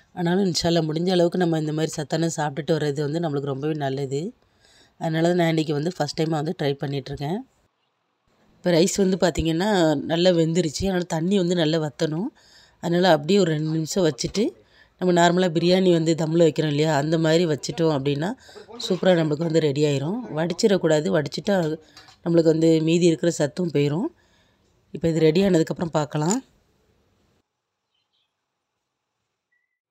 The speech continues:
So இப்போ பார்த்திங்கன்னா அல்ஹம்துலில்லாஹ் எல்லா வேலையும் முடிஞ்சிட்டு, நம்மளுடைய மு-, வத்த குழம்பும் பார்த்திங்கன்னா சூப்பரா ரெடி ஆயிருச்சு.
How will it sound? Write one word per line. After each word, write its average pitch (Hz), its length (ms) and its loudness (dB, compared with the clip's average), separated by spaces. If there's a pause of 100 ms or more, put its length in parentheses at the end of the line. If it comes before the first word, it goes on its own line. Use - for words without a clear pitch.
(1300)
So - 120 -6
இப்போ 165 180 -2
பார்த்திங்கன்னா 175 500 0 (160)
அல்ஹம்துலில்லாஹ் 170 720 0
எல்லா 160 160 2
வேலையும் 160 300 0
முடிஞ்சிட்டு, 156 440 -4 (760)
நம்மளுடைய 175 400 2
மு-, 156 180 -4
வத்த 156 240 -4
குழம்பும் 185 340 -2
பார்த்திங்கன்னா 156 340 -4
சூப்பரா 170 360 -4
ரெடி 147 240 -2
ஆயிருச்சு. 156 420 -2